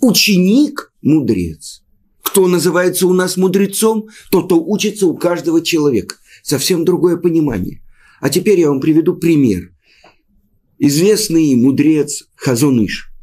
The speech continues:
Рассказывали, что он где-то, <laughs> э, в каком-то месте был, и он учил с кем-то Тору.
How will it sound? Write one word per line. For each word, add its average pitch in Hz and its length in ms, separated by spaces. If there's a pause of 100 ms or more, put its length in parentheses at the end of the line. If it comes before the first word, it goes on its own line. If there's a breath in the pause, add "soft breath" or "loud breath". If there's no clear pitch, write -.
(480 loud breath)
Рассказывали, 160 720
что 143 260
он 156 460 (260 loud breath)
где-то, 147 840 (680)
<laughs> - 120
э, - 960
в - 60
каком-то 160 460
месте 170 340
был, 131 280
и - 200
он 190 220
учил 175 320
с 170 100
кем-то 143 360
Тору. 85 340